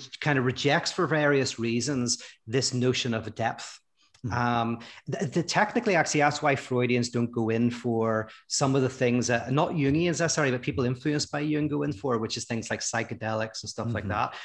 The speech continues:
Speaker 1: Nothing wrong with psychedelics. I've got no problems with them, but psychedelics as a, as a, as a cure, um, it comes from the idea that psychedelics can kind of, like, connect you with these deeper
Speaker 2: Deeper realities.
Speaker 1: realities.
Speaker 2: Yeah.
Speaker 1: Whereas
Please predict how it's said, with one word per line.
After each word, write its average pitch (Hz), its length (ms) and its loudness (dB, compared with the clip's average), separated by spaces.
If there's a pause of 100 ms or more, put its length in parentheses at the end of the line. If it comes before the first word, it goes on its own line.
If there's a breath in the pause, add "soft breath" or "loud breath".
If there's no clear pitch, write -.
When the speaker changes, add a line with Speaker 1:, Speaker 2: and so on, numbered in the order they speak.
(140 loud breath)
Speaker 1:
Nothing 185 280 4
wrong 131 180 4
with 185 100 0
psychedelics. 180 600 -2
I've 127 100 0
got 123 160 -2
no 120 80 0
problems 123 360 -2
with 151 100 2
them, 139 120 2
but 131 220 -4 (160 loud breath)
psychedelics 165 720 2
as 131 200 2
a, 120 260 2 (420 loud breath)
as 131 180 0
a, 123 320 2
as 135 120 -2
a 127 60 -4
cure, 131 580 -2 (420 soft breath)
um, 131 340 0
it 160 140 -6
comes 156 340 2
from 139 140 0
the 131 140 2
idea 123 360 2
that 120 60 -2
psychedelics 117 720 -2
can 117 160 -4
kind 113 220 -4
of, 104 80 -8
like, 110 180 -4 (340)
connect - 480 -2
you 113 140 2
with 113 180 -2
these 110 320 -2 (300 loud breath)
deeper 123 500 0
Speaker 2:
Deeper 107 360 4
realities. 87 720 0
Speaker 1:
realities. 120 500 2
Speaker 2:
Yeah. - 60 -12 (340 loud breath)
Speaker 1:
Whereas 139 240 4